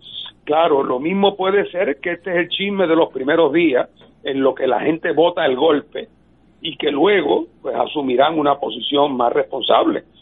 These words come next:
Pero si la, el problema es que Carmen Yulín cree que el Partido Popular sería malo para Puerto Rico, pues que lo diga, y que diga, y que busque que la gente le vote en contra. Y si doña Wanda cree que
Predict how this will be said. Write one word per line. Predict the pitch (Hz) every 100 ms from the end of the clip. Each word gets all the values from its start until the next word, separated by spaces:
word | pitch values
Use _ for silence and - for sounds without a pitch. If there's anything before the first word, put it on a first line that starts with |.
| _ _ _ _
Pero | 160 160 151
si | - 151
la, | 139 127 127
el | 156 131
problema | - 123 165 120 214 214
es | 123
que | 185 -
Carmen | 170 147 127
Yulín | 120 123 185
cree | 170 170 175 156 - _ _ _ _ -
que | 147
el | 147
Partido | 143 120 160 180
Popular | 180 165 160 170 -
sería | 143 160 160
malo | 156 190 170
para | 147 139 -
Puerto | 139 -
Rico, | - 170 190
pues | -
que | - 160
lo | 143 127
diga, | 131 285 415 - - _ _ _ _ _ -
y | 147 -
que | 135
diga, | 120 151 190 -
y | 165
que | 156
busque | 131 165 - -
que | - 165
la | 127
gente | 160 - 151
le |
vote | 139 151 170
en |
contra. | - 151 - - - - _ _ _
Y | 160 147
si | 165
doña | 147 143 135
Wanda | 120 139 233 214 -
cree | 208 214
que | -